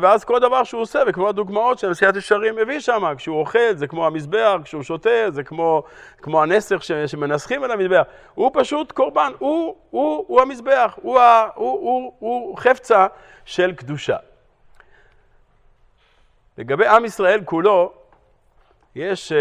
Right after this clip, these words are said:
ויכוח שככה בתורה שבעל פה, אה, רגילים כולם להסביר, שעל הרקע של הוויכוח הזה הרב קוק כתב את הפסקה פה באורות ישראל, פרק ה', פסקה ח'. בזמנו דיברנו על זה בשיעור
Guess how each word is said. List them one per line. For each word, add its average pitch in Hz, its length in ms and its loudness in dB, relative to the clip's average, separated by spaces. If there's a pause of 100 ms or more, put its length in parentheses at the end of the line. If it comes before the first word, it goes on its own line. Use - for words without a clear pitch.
(320)
ויכוח 147 420 0
שככה - 1600 -8
בתורה 120 380 -4
שבעל 113 320 -4
פה, 123 160 -8
אה, 110 1080 -4 (340)
רגילים 113 460 -6
כולם 131 380 -4
להסביר, 117 560 -2 (600)
שעל 107 220 -6
הרקע 165 320 -2
של 151 160 -2
הוויכוח 139 440 -2
הזה 160 220 0
הרב 151 240 2
קוק 175 320 -8
כתב 175 260 0
את - 100 -4
הפסקה 139 460 2
פה 131 180 2
באורות 123 380 2
ישראל, 131 420 2
פרק 139 400 -2
ה', 151 100 0
פסקה 117 400 -2
ח'. - 100 -8 (640)
בזמנו 131 360 -6
דיברנו 135 440 0
על 123 80 0
זה 117 120 -4
בשיעור 123 640 -4